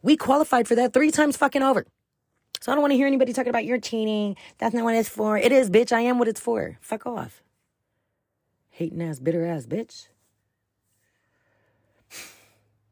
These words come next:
Then we have my boyfriend, who, again, you guys are not even gonna understand the connection that he has to Disneyland. It's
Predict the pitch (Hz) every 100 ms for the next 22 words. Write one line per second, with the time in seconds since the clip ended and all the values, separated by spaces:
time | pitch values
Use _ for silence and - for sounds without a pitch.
0 | _ _ _ 269 302 320 233 233 214 -
1 | - - 175 143 135 143 - 135 107 _
2 | _ _ _ _ _ - 180 165 196 131
3 | 131 - _ _ _ _ _ _ _ _
4 | 170 247 240 202 185 190 196 180 - 147
5 | 107 - - 170 180 123 95 - - -
6 | 147 135 131 120 117 123 - - 123 123
7 | 123 127 196 240